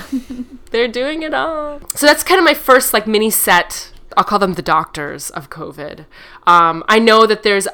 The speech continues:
a ton more amazing female doctors out there. So I think, you know, my goal is gonna be to, like, keep finding all these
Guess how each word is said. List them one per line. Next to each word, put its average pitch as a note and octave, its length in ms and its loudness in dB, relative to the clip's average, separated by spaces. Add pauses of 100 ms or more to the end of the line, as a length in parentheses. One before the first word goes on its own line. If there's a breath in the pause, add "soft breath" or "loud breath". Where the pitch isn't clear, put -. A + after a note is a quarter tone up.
(120)
a G#3 320 8
ton G#3+ 640 4
more F#3 560 0
amazing E3+ 960 -4
female F3 320 -2
doctors E3+ 360 -4
out A3+ 200 0
there. C4+ 260 -4
So F3 720 -2
I F3 80 -8
think, E3 520 -10
you E3 80 -12
know, D3+ 360 -10
my F#3+ 160 0
goal G3 340 -2
is E3 220 -10
gonna D#3+ 180 -12
be D#3+ 140 -10
to, E3 100 -10
like, - 280 -16
keep - 200 -16
finding D#3+ 500 -10
all D#3 160 -6
these D#3 460 -10